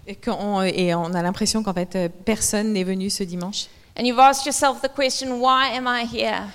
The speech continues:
Speaker 1: Et vous vous posez la question, "Mais qu'est-ce que je fais là ? Qu'est-ce que je suis venu faire ici ?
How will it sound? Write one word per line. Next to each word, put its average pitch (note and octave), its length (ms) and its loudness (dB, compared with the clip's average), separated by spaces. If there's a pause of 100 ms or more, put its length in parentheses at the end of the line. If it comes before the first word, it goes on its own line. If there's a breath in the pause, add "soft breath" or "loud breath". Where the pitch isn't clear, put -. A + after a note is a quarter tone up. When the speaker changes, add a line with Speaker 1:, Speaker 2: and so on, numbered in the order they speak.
(160 loud breath)
Speaker 1:
Et A3+ 80 0
vous G#3+ 100 0
vous G#3+ 140 0
posez A#3 220 2
la G#3+ 120 2
question, A3 360 0
"Mais F#3+ 320 0 (260)
qu'est-ce B3 300 0
que A3 120 -4
je - 140 -2
fais G3 100 -2
là ? F#3 140 -6
Qu'est-ce F#3+ 220 -2
que G3+ 100 -8
je F#3 60 -6
suis F#3+ 80 -4
venu F3 160 -4
faire E3+ 200 -6
ici ? E3+ 320 -8